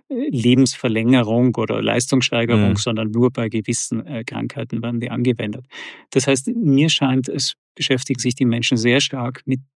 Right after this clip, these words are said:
Speaker 1: den Themen wie At-Home-Tests, äh, um eben Visibilität zu generieren. Da tut sich einiges. Ähm, es gibt auch immer mehr Medizinprodukte, glaub ich, ob's jetzt der Vagusnervstimulator ist oder ähnliches,
Speaker 2: Ja.
Speaker 1: äh, die sich dem Thema annehmen. Und wir sehen ja,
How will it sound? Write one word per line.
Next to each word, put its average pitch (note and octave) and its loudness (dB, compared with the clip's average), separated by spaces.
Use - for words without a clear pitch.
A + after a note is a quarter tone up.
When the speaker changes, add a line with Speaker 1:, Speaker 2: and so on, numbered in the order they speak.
Speaker 1:
den A#2+ -2
Themen A#2 -4
wie A2 -4
At-Home-Tests, C#3 -2
äh, A#2+ 0
um C#3+ 4
eben A#2+ 2
Visibilität B2 -2
zu D#3 0
generieren. C#3+ 2
Da A#2+ -6
tut C#3+ -6
sich C#3+ 0
einiges. C3 2
Ähm, A#2+ 0
es - -6
gibt - -6
auch B2 0
immer B2 4
mehr A#2 2
Medizinprodukte, C3+ 0
glaub B2 -4
ich, C#3 -4
ob's B2+ -12
jetzt - -8
der A2+ -6
Vagusnervstimulator A#2 -2
ist A#2 -2
oder B2 -6
ähnliches, C3+ 2
Speaker 2:
Ja. A2+ -4
Speaker 1:
äh, B2 -2
die C3+ 0
sich B2+ 0
dem A#2 0
Thema A#2+ -2
annehmen. B2+ 2
Und B2 -2
wir B2+ 2
sehen A#2+ 0
ja, B2+ 0